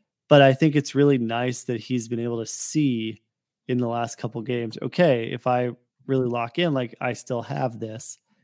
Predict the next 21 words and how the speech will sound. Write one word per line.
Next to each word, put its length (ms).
You 120
get 340
some 140
good 200
games 320
that 80
you 100
can 140
start 320
building 320
off 280
of. 200
And 100
then, 120
I 100
don't 140
know, 180
you 180
turn 280
around 340
in 260